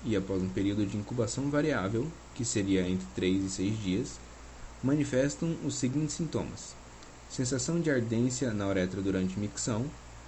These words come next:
aumento dos gânglios, a íngua, da região da virilha e corrimento amarelado, que seria um pus espesso. Apesar de apresentar esses sintomas, em alguns casos,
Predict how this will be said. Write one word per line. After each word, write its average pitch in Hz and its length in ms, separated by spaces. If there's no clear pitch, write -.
aumento 123 460
dos 117 200
gânglios, 117 760
a 101 120
íngua, 113 380
da 117 120
região 110 440
da 104 160
virilha 127 640
e 131 60
corrimento 123 640
amarelado, 123 580
que - 80
seria 110 240
um 131 100
pus 123 220
espesso. - 540
Apesar 131 360
de 165 80
apresentar 98 440
esses 80 160
sintomas, 101 600
em 120 80
alguns 127 320
casos, 92 600